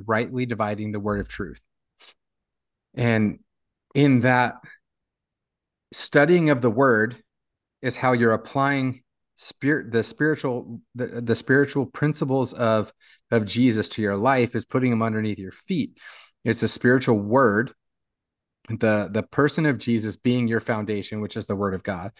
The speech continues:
And then it says to take up the shield of faith and the sword of the spirit. So the shield of faith deflects, like, it,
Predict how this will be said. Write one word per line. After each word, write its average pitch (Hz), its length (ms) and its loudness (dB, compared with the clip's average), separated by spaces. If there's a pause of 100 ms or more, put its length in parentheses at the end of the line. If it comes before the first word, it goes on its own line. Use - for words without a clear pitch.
(400)
And 120 200 4
then 151 220 6
it 135 120 2
says 120 260 2
to 117 100 -4
take 123 260 0
up 117 80 -6
the 113 80 -4
shield 135 320 0
of 151 100 0
faith 113 280 0
and 117 140 -4
the 107 60 -4
sword 117 260 0
of 98 60 -12
the 98 80 -8
spirit. 113 480 -4 (600)
So 131 140 2
the 117 100 2
shield 170 300 2
of 135 80 2
faith 170 300 -2 (100)
deflects, 165 720 -4 (420)
like, 123 160 0
it, 101 220 -2